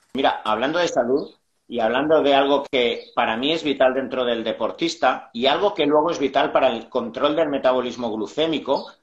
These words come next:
yo, eh, en los últimos años, eh, vamos entrando ya en la profundidad del tema de hoy, de la glucosa y demás, pues en los últimos años yo creo que ha habido también una, un cambio de paradigma brutal, que es la importancia de la consolidación de la masa muscular,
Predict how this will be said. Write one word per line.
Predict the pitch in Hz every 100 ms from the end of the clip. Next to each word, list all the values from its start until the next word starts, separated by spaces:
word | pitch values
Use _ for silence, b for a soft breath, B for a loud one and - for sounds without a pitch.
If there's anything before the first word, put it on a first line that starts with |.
| _ -
yo, | 127
eh, | 139 147 - 135 127 127 123 120
en | 123
los | 123
últimos | 135 170 175 156
años, | 147 170 190 - _ b b b b _
eh, | 113 120 120 113 110
vamos | 127 127 143
entrando | 131 127 135 120
ya | 110 123 147
en | 143
la | 123 117 113 110
profundidad | 113 110 120 113 113
del | 120
tema | 123 113
de | 107
hoy, | 139
de | 147
la | 123
glucosa | 110 110 104 123 151
y |
demás, | 127 113 143 156
pues | 127 -
en | - 127
los | 117
últimos | 131 165 170 156
años | 151 151
yo | 123
creo | 135
que | 135
ha |
habido | 127 123 127
también | 120 117 131 143 - _ _
una, | 120 127 127 127 123 131
un | 123
cambio | - 127 135
de | 139
paradigma | 135 117 113 131 156 160
brutal, | 139 117 131 120 120 123 185 - _ _ _ _
que | 120 127
es | 160 - -
la | 123 127
importancia | 127 127 120 135 147
de | 147
la | 127
consolidación | 123 117 120 120 117 - 139
de | 139
la | 120
masa | 127 131
muscular, | 135 127 - 117 104 -